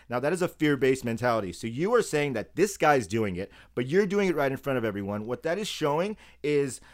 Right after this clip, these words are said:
um, a lack of, like, wherewithal. I felt like she had no clue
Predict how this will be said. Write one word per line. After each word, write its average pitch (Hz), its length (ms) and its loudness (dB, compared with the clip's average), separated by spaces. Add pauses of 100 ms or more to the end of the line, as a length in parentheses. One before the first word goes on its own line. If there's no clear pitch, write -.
(180)
um, 127 300 -2
a 131 100 -2
lack 139 420 0 (120)
of, 127 300 2
like, 127 160 0
wherewithal. 120 920 0
I 147 80 -4
felt 175 220 0
like 202 140 0
she 202 280 -4
had 185 160 2
no 143 420 4
clue 170 580 -2